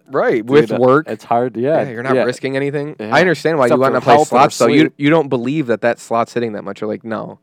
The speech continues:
Speaker 2: Yeah,
Speaker 1: You're just
Speaker 2: no.
Speaker 1: getting lucky.
Speaker 2: I, no, I didn't believe it. That's why I,
Speaker 1: Right.
Speaker 2: if I would've known, I would've been kept playing.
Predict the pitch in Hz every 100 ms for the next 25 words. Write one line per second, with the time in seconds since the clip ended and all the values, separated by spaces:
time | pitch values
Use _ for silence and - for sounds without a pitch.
0 | - 240 139 135 196 - 131 110 107 107
1 | 107 107 - 175 - 143 247 254 117 104
2 | 95 87 107 139 131 110 120 117 110 117
3 | 139 165 120 165 113 110 110 110 104 123
4 | 107 156 190 85